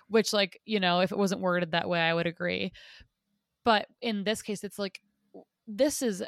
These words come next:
we are so connected with the internet. It's, it is a part of us, f-, especially for young people,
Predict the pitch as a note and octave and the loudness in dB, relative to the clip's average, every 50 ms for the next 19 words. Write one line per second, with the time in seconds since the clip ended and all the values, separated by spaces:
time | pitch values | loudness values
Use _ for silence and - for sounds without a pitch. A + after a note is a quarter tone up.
0 | - - G3+ G#3+ B3+ C4 G#3+ F#3 F3 - - - - - - F#3+ F#3+ F#3+ F#3+ F#3+ | -10 -8 -6 -2 0 0 0 0 0 -2 -4 -6 -6 -6 -2 0 2 2 4 4
1 | F#3+ G3 G3 G3 G3 G3 G3+ G3+ - - - G3+ G3 G3 F#3+ - - - G3+ F#3+ | 4 4 4 4 2 2 0 -2 -4 -6 -6 -4 -4 -4 -4 -4 -4 -4 -2 -2
2 | F#3+ F#3 - - - - F#3+ G3 F#3+ F#3+ F#3+ F#3 - F#3+ - - - G3+ F3+ F#3 | -2 -4 -8 -8 -8 -6 -6 -4 -2 -2 -2 -2 -2 -4 -6 -6 -6 -4 -2 -2
3 | F#3 E3+ - - - - F3+ F3 - - - F3 F3 F3 F#3 F3+ F#3+ F#3+ G3 F#3+ | -2 -4 -6 -8 -6 -4 -4 -4 -4 -6 -4 -2 -2 -2 -2 0 0 0 0 0
4 | - - - _ - - - - - _ _ _ _ _ _ _ _ - - - | -4 -8 -14 _ -20 -20 -20 -20 -20 _ _ _ _ _ _ _ _ -12 -8 -6
5 | G3+ - B3+ G3 A3 G#3 - - F#3 F3 E3+ E3+ F3 - G#3+ G3+ - - A#3 A3+ | -4 -2 -2 -2 -2 -2 -2 -2 -2 0 0 0 -2 -4 -8 -6 -2 0 0 2
6 | A#3 A3+ | 0 0